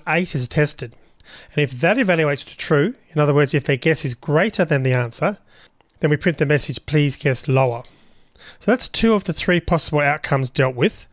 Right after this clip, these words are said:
We're checking for the guess being less than the answer and for it being greater than the answer so far. If both those conditions are false, then the guess must be equal to the answer. In other words, they've guessed correctly. So therefore, we can handle everything else here using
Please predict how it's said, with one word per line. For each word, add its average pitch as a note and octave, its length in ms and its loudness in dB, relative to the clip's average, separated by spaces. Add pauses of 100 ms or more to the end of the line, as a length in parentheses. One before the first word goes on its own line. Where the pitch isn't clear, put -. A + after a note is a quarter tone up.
(360)
We're E3 80 0
checking A#3 340 0
for G#3 80 0
the F3+ 80 2
guess E3+ 240 0
being D3+ 240 0
less D3+ 280 2
than D3+ 160 -2
the C#3 100 2
answer C#3+ 480 0 (340)
and D3+ 120 0
for D#3+ 100 0
it D3+ 140 -2
being D3 200 -2
greater C#3+ 500 0
than B2+ 160 0
the B2+ 100 2
answer B2+ 300 -2
so C3 200 2
far. C3+ 380 0 (580)
If - 240 -2
both B3+ 220 4
those A3+ 240 2
conditions D#3 400 0
are D3 40 2
false, D3 560 -2 (200)
then D3 100 2
the C#3+ 80 2
guess - 360 0
must F3 340 0
be D3 340 -2
equal E3 300 0
to - 120 -4
the B2+ 100 2
answer. B2+ 380 -2 (340)
In D#3 60 0
other C#3+ 120 4
words, C#3 160 0
they've C3 120 -2
guessed - 280 -4
correctly. C#3+ 520 -2 (540)
So - 140 -4
therefore, G3+ 300 2
we F#3 100 4
can E3+ 140 0
handle A#3 340 2
everything E3+ 360 0
else B3 220 2
here D#3 280 2
using C#3+ 360 -2